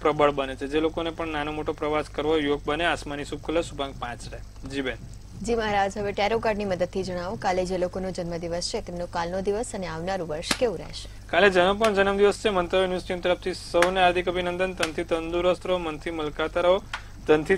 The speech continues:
Speaker 1: છલકાતા રહો. હાસ્યનું તોરણ ઝૂલતું રહે, ભાગ્યનું પાનું ખીલતું રહે અને ધન કુબેરના ભંડાર ભરાતા રહે.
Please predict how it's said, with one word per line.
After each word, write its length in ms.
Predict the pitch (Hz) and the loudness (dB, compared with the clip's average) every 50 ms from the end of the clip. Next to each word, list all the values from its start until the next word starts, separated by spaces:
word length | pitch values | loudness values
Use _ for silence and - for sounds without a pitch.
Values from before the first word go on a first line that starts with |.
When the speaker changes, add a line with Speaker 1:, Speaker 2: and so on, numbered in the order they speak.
| - - | 4 6
Speaker 1:
છલકાતા 420 | 175 165 156 - 170 160 151 - 143 | 6 6 8 8 6 6 6 4 0
રહો. 160 | 143 139 143 | 4 4 4
હાસ્યનું 360 | 151 147 - 190 190 196 190 | 4 4 4 0 0 2 4
તોરણ 260 | 185 185 185 190 185 | 4 4 4 4 2
ઝૂલતું 300 | 175 175 170 170 190 190 | 2 0 0 2 2 2
રહે, 100 | 202 208 | 2 4
ભાગ્યનું 420 | 190 180 156 151 156 165 170 175 - | 4 4 2 2 2 0 -2 -2 -2
પાનું 280 | 165 165 170 175 - - | -2 -4 -4 -6 -6 -4
ખીલતું 320 | - 165 160 - - 185 | -6 -6 -6 -4 -4 -4
રહે 80 | 185 185 | -2 -2
અને 80 | 175 | -2
ધન 160 | 160 160 160 | -4 -6 -6
કુબેરના 280 | 156 - 156 156 160 160 | -6 -8 -6 -6 -6 -6
ભંડાર 300 | 151 151 147 151 151 147 | -8 -8 -6 -4 -4 -4
ભરાતા 340 | 147 143 139 135 131 - 135 | -2 -2 -4 -4 -2 -4 -8
રહે. 100 | 127 | -8